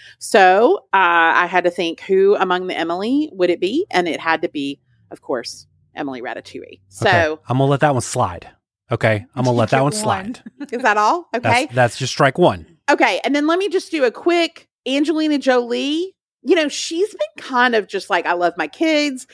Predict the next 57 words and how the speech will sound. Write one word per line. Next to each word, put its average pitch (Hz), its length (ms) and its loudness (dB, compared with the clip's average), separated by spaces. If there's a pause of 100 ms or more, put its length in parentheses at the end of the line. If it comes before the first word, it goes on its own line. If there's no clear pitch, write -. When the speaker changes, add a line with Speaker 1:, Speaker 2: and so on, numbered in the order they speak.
(120)
Speaker 1:
My 190 120 -2
only 170 260 -4
friends 156 340 -4
are 156 120 -4
refugees." 240 920 -4
Speaker 2:
Yeah. 117 300 0
Speaker 1:
Like, 208 300 -2 (140)
that's 247 260 2
her 370 120 -4
vibe. 202 460 -2
That's 233 140 2
Speaker 2:
Right. 226 160 0
Speaker 1:
a - 20 -20
quote. 151 360 -6
That's 202 240 -8
her 320 140 2
quote. - 260 -10
<laughs> - 20 -20
Aaron's 294 360 -4
laughing. 415 380 0
That's 269 200 0
a 269 40 -14
direct 294 280 -2
quote. 202 240 -8
Speaker 2:
That's - 180 -16 (120)
just 147 200 -2
the 160 100 -2
thing 233 220 4
she 190 140 -2
Speaker 1:
Uh, 127 40 -6
Speaker 2:
says. 104 380 0
Speaker 1:
<laughs> - 80 -6 (100)
that's - 20 -
the - 140 -2
thing 349 200 -2
she 254 120 0
Speaker 2:
<laughs> 311 60 -2
Speaker 1:
said 214 320 -2
casually 185 680 -2
in 202 120 -6
an 202 100 -10
interview. 160 420 -10 (460)
And, 302 340 2 (120)
but 302 140 0
I 359 220 4
like 311 280 -6
the 381 80 0
idea. 311 240 -4
I'm 277 120 2
gonna 330 120 -6
give 262 120 -10
you 220 100 -14
two 302 260 -4
choices 226 380 -8
of 185 60 -12
who 180 120 -6
she, 156 420 -12